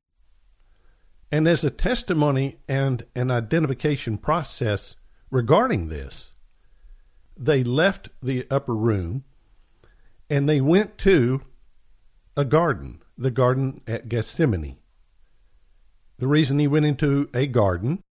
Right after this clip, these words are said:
physical garden, was because as an intercessor, he was in the garden of God. Being in that garden identified him in that intercession. In like manner,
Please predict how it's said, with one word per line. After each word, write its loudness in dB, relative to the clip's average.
physical -2
garden, -2
was -2
because 0
as -4
an -4
intercessor, -2
he -2
was -4
in 0
the -4
garden -2
of -8
God. -2
Being 0
in 0
that -2
garden 0
identified -2
him -4
in 0
that -2
intercession. -4
In 2
like -2
manner, -6